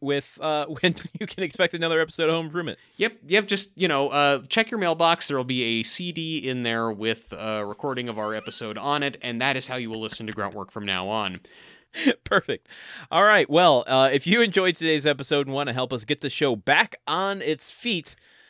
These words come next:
Speaker 1: consider becoming an official Grunthead sponsor over at patreon dot com slash gruntworkpod. Or you can, I guess, not rate or review us quite yet 'cause <laughs> the podcatchers aren't updated.
Speaker 2: Yeah, like to
Speaker 1: Uh,
Speaker 2: see you
Speaker 1: but
Speaker 2: try.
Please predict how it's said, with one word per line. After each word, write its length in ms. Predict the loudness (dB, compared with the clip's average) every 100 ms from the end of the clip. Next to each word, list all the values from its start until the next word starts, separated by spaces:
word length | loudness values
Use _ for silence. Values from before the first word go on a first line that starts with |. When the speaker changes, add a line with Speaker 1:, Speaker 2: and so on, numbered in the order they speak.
| _ _ _
Speaker 1:
consider 300 | -6 2 2
becoming 360 | 2 2 2 2
an 80 | 0
official 340 | 0 -2 -2
Grunthead 320 | -2 -2 -2 -2
sponsor 400 | -2 -2 -4 -2
over 220 | 0 0
at 120 | -2
patreon 400 | -4 -6 -4 -4
dot 160 | -4 -4
com 180 | -6 -4
slash 240 | -6 -6
gruntworkpod. 680 | -8 -8 -12 -6 -2 -2 0
Or 520 | 2 8 8 6 -6 -16 _ _ -6
you 220 | -2 -2
can, 800 | -4 -2 2 2 0 -6 -12 -16 _ _ _ _ _ _ -10
I 100 | -4
guess, 320 | -2 -2 -4 -8
not 320 | 0 0 0 -2
rate 240 | -2 -2
or 100 | -2
review 360 | -4 -2 0 0
us 160 | 0
quite 320 | -4 -2 -2 -2
yet 260 | -6 -6
'cause 220 | -10 -10 -10
<laughs> 280 | -16 -14 -4
the 100 | -4
podcatchers 960 | -4 -4 -2 0 -2 -2 -4 -6 -8 -18 _ _ -4
aren't 240 | -4 -4
updated. 400 | -8 -4 -2 2
Speaker 2:
Yeah, 200 | 4 2 2
like 100 | 2
to 40 | 6
Speaker 1:
Uh, 80 | 6
Speaker 2:
see 160 | 6
you 60 | 4
Speaker 1:
but 160 | 4 6
Speaker 2:
try. 260 | 4 0